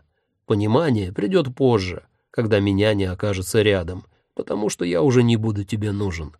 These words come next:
На этом мы закончим беседу, если не возражаешь. Я устал». «А вы способны уставать?» «Я на все способен», рассмеялся Менин. Однако в большинстве случаев фраза «я устал»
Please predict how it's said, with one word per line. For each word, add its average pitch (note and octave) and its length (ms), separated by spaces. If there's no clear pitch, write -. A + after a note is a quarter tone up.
На G2+ 200
этом D#3 320
мы E3 180
закончим G#2 600
беседу, G2 400
если G2 280
не G2 120
возражаешь. F#2+ 760
Я A2+ 340
устал». F2 520
«А G2+ 120
вы A2+ 240
способны A#2+ 640
уставать?» G2 680
«Я C#3 240
на D3+ 160
все C3 280
способен», G2 760
рассмеялся A2 800
Менин. G#2 460
Однако C#3+ 440
в D3+ 60
большинстве C#3+ 520
случаев D#3+ 480
фраза C3 420
«я G#2 260
устал» C3+ 540